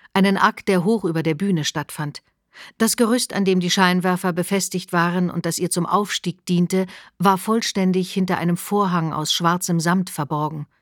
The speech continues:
Mit einer Hand hielt sich Jenny an der Schlaufe eines unsichtbaren Seils, das von der Decke hing, fest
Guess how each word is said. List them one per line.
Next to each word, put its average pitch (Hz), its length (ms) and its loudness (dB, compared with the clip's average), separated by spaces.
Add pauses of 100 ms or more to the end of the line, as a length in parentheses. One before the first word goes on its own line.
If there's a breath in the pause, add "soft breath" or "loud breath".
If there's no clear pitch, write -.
(920 loud breath)
Mit 226 220 2
einer 233 300 4
Hand 220 180 2
hielt 214 220 -2
sich - 260 -6
Jenny 180 360 2
an 170 140 -2
der 175 120 0
Schlaufe 175 500 0
eines 147 320 -2
unsichtbaren 165 800 0
Seils, 170 440 0
das 180 180 -2
von 175 140 2
der 170 140 2
Decke 175 240 0
hing, 175 240 4
fest - 400 -2